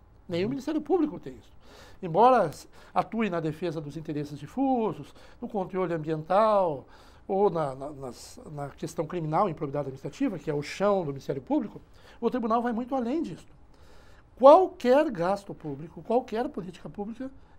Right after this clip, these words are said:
Speaker 1: está sob a alçada de fiscalização do Tribunal de Contas.
Speaker 2: E tem registro no tribunal, né?
Speaker 1: Exatamente.
Speaker 2: Uhum.
Speaker 1: Então, o espectro de atuação do tribunal é muito amplo. Nós podemos olhar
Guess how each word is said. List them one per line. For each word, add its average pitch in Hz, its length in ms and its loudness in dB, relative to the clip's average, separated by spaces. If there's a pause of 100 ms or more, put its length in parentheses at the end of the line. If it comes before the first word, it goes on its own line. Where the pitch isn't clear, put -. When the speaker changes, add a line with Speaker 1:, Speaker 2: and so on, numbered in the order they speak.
Speaker 1:
está 269 440 0 (400)
sob 269 480 0
a 233 100 4
alçada 226 540 0
de 208 140 -10
fiscalização 202 460 -14
do 202 80 -14
Tribunal 208 260 -12
de 214 80 -16
Contas. - 420 -14
Speaker 2:
E 123 80 -14
tem 147 200 -6
registro 160 600 -4
no 175 80 -10
tribunal, 139 420 -12 (140)
né? 262 80 -4
Speaker 1:
Exatamente. 143 680 -6
Speaker 2:
Uhum. 170 60 -12 (580)
Speaker 1:
Então, 214 260 -2
o 214 40 0
espectro 214 720 0
de 156 160 0
atuação 170 500 -2
do 143 80 -10
tribunal 139 340 -8
é 233 60 -6
muito 247 640 0
amplo. 143 320 -8 (380)
Nós 139 100 -14
podemos 165 340 -4
olhar 226 460 8